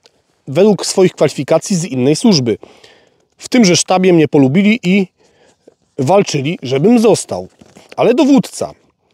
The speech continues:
jak sam mówił, chciał najpierw zrobić ze mnie porządnego żołnierza, więc po kilku tygodniach przeniósł mnie do osobnej kompanii przeznaczonej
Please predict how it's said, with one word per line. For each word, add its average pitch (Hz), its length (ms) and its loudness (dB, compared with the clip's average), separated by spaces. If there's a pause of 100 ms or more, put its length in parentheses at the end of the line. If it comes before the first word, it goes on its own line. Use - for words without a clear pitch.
(340)
jak 139 180 0
sam 240 160 2
mówił, 143 440 2 (840)
chciał 160 240 0
najpierw 185 360 0
zrobić 147 440 0
ze 127 140 -2
mnie 180 160 2
porządnego 151 640 0
żołnierza, 160 460 2 (360)
więc 135 260 0
po 123 140 -2
kilku 220 340 -2
tygodniach 131 420 0
przeniósł 190 480 0
mnie 147 180 2
do 147 200 0
osobnej 208 460 -2
kompanii 202 580 0
przeznaczonej 160 640 0